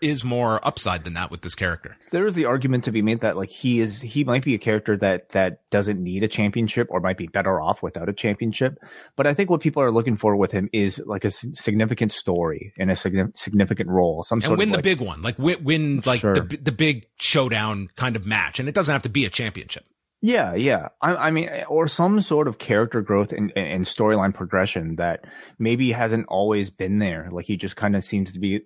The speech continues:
Speaker 2: a guy who dips in and out, gets some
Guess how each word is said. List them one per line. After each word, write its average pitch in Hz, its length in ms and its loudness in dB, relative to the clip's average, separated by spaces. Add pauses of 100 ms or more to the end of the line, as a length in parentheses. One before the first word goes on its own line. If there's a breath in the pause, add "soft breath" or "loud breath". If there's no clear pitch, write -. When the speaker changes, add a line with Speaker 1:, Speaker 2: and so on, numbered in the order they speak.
Speaker 2:
a 95 60 -4
guy 92 180 2
who 98 140 -2
dips 90 280 -4
in 95 120 0
and 95 120 2
out, 104 260 2 (360 loud breath)
gets 101 180 -2
some 92 420 2